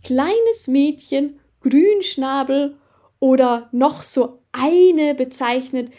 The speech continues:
die zuerst einmal etwas leisten sollte in ihrem Leben und vernünftig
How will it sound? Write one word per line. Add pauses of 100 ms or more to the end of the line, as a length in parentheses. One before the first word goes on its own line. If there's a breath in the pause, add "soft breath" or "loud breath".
(220 loud breath)
die
zuerst
einmal
etwas
leisten
sollte
in
ihrem
Leben (220 soft breath)
und
vernünftig